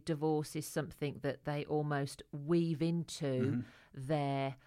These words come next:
Speaker 1: life experience. You know, "Oh God, here it is, it's a divorce." It, it won't, and, and there's gonna be people out there that aren't gonna like me saying this,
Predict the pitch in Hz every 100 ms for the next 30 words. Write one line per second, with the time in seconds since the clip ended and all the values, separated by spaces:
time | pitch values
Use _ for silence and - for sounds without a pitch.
0 | - - _ - 147 147 143 - - -
1 | 139 131 123 120 - 151 131 131 151 151
2 | 143 139 135 - 151 135 135 127 127 139
3 | 135 131 127 - - 196 196 - 208 -
4 | 185 220 240 - _ - 165 156 160 156
5 | 151 160 151 160 - 214 202 170 - 147
6 | 135 - 147 143 139 139 - 127 - 170
7 | 160 143 143 -